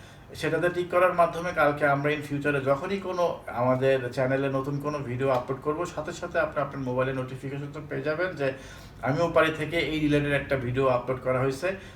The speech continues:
তো আশা করি আপনারা আমাদের চ্যানেলটিকে সাবস্ক্রাইব করে আমাদের সাথে থাকবেন এবং আমরা যাতে আরও ভালো ভালো ভিডিও আপনাদের সাথে প্রকাশ করতে পারি, এর জন্য আমাদের কাছে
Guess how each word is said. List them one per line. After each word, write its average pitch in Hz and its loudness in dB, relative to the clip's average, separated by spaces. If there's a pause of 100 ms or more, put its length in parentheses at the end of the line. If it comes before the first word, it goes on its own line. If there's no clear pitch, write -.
(100)
তো 156 4
আশা 147 8
করি 180 4
আপনারা 143 6
আমাদের 147 4
চ্যানেলটিকে 147 0
সাবস্ক্রাইব 147 0
করে 147 4
আমাদের 139 2
সাথে 143 -2
থাকবেন 147 -2 (100)
এবং 127 2
আমরা 123 2
যাতে 127 0
আরও 131 2
ভালো 120 0
ভালো 131 0
ভিডিও 127 0
আপনাদের 127 0
সাথে 147 -4
প্রকাশ 139 -2
করতে 147 -8
পারি, 151 -2
এর 135 -4
জন্য 131 -2
আমাদের 127 -2
কাছে 131 -2